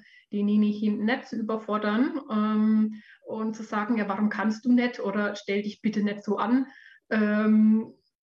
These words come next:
das ist natürlich der falsche Weg. Ähm, ähm, da, glaub ich, geht es eher in die falsche Richtung und, ähm, mit einem gesunden Optimismus und einer realistischen, ähm, ja,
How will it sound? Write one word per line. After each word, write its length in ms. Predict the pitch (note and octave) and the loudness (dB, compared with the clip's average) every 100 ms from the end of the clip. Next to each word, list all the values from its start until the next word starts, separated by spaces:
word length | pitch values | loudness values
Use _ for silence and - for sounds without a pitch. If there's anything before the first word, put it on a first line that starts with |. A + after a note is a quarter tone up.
| _ _ _ - | _ _ _ -2
das 240 | A#3 - | 0 0
ist 160 | A#3 A3+ | -4 0
natürlich 360 | G#3+ B3 G#3+ | 0 -2 -4
der 120 | F#3+ | -6
falsche 420 | - F#3+ G#3+ C4 A3+ | -4 -2 0 2 2
Weg. 360 | A3+ A#3 - - | 2 0 -4 -4
Ähm, 760 | G3 F#3+ G3 G3 F#3+ G3 G3+ - _ _ _ _ - - - | -2 0 0 0 -2 -2 -2 -6 _ _ _ _ -20 -20 -10
ähm, 420 | G#3+ G3 F#3+ F#3+ F#3 | -6 -4 -4 -4 -4
da, 480 | F#3 F#3 F#3 F#3 - - - - _ _ _ | -2 0 0 -2 -8 -20 -20 -20 _ _ _
glaub 320 | - F3+ F3+ | -2 0 2
ich, 200 | G3+ - | 0 -4
geht 180 | - G3 | -8 -6
es 120 | G3 | -6
eher 240 | - G3 G3 | -2 0 0
in 100 | F#3 | 0
die 100 | G#3 | -4
falsche 440 | - F#3+ G#3+ A3 | -2 -2 2 2
Richtung 580 | G#3+ G#3+ G#3 G#3 G#3 G#3+ | 2 0 0 2 2 2
und, 580 | - F#3+ F#3 F#3 F#3+ - | 0 -6 -2 -2 -4 -4
ähm, 460 | G3 F#3 F#3+ F#3 - | -2 -2 -2 -4 -2
mit 220 | G3 F#3+ | -2 -2
einem 360 | F#3+ F#3+ G3 G#3+ | -4 -4 -6 -4
gesunden 460 | G#3+ - A#3 A#3 | -4 0 0 2
Optimismus 760 | G#3+ G#3 - G3 A3 G#3+ G#3+ G#3 | 0 -2 0 4 4 4 2 2
und 160 | G3+ G3 | -4 -4
einer 340 | G3 G3 G3 - | -2 -2 -2 -6
realistischen, 920 | - G3 G3 G#3+ A3+ G3+ G#3 G3+ G3+ G#3+ - - - _ | -4 -2 0 -2 0 -4 0 2 2 -2 -16 -20 -20 _
ähm, 800 | G3 F#3 F#3 F#3+ F#3+ F#3+ F#3+ F#3 - | -6 -4 -4 -4 -4 -4 -6 -8 -6
ja, 420 | F#3+ F#3 F#3 | -4 -4 -6